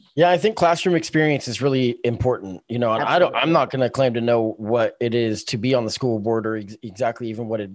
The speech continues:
Speaker 1: what you do, but I
Speaker 2: Right.
Speaker 1: think that just having much, a wide range of perspective is really important, and definitely, uh, the teachers need to be heard, <laughs> you know, and,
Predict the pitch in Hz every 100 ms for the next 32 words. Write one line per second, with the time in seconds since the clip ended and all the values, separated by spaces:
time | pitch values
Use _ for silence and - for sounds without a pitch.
0 | _ 110 104 95 139 165 127 107 127 104
1 | - 165 123 156 135 - 117 107 _ _
2 | _ _ _ 120 143 - 151 156 139 113
3 | - 120 147 - - - - _ _ 120
4 | 131 127 127 156 175 175 170 143 123 139
5 | - 139 139 120 113 117 113 107 151 147
6 | 123 123 120 113 135 - 151 107 120 107
7 | 101 - _ _ 110 110 92 82 - 98
8 | 104 - 165 156 123 98 110 101 104 101
9 | 92 101 92 87 87 - 226 156 135 123
10 | 123 120 110